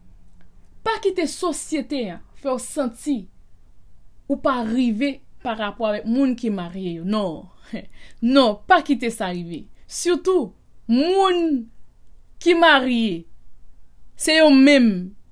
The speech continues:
ki mete bag nan dwèt gason an e nan yon gason mete bag nan dwèt yo si gen de moun ki marye se achte yo ka se achte yo ka achte gason an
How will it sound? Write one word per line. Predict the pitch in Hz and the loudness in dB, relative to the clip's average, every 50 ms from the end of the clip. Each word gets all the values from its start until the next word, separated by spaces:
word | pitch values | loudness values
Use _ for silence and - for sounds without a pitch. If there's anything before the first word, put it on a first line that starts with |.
| - - - - - | -20 -20 -20 -10 0
ki | - 277 262 | 2 4 4
mete | 277 269 277 254 | 4 2 2 0
bag | 214 196 190 226 226 220 220 214 | 0 2 6 6 6 6 6 2
nan | 220 226 226 | 0 0 0
dwèt | 208 208 202 190 190 | 0 -2 -2 0 0
gason | 214 185 202 208 - 220 214 247 285 | 0 0 0 -2 -6 -6 -6 -6 -6
an | - - | -6 -2
e | - 269 | 0 2
nan | 254 254 254 | 2 2 2
yon | 240 226 | 2 2
gason | 247 240 226 - - 220 | 2 0 0 -2 -4 -4
mete | 220 214 208 226 202 | -4 -2 -4 -4 -4
bag | 190 190 190 | -2 -4 -4
nan | 196 202 202 | -4 -4 -2
dwèt | 202 185 185 - 240 | -2 -4 -4 -4 -6
yo | 262 - - - - - _ - - | -6 -6 -10 -14 -20 -20 _ -20 -12
si | - 247 226 254 | -4 -2 2 4
gen | 311 349 | 4 4
de | 427 440 | 4 2
moun | 392 339 302 - | 4 2 2 4
ki | 294 254 | 2 2
marye | 247 226 208 202 208 | 4 2 2 2 0
se | 208 - 294 285 | -2 0 -2 -2
achte | 277 - - - 262 226 | -2 -4 -6 -4 -4 -4
yo | 214 208 208 | -4 -4 -6
ka | - - - - - - | -8 -10 -10 -12 -16 -16
se | 233 - 349 427 415 | -8 -6 -4 -4 -4
achte | - - - 277 254 | -4 -2 -2 -2 0
yo | 233 226 | 0 0
ka | 214 220 | -2 -4
achte | - - 226 208 | -4 -4 -4 -2
gason | 196 185 185 - 277 269 233 185 | -2 -4 -4 -4 -4 -4 -4 -4
an | - - | -8 -10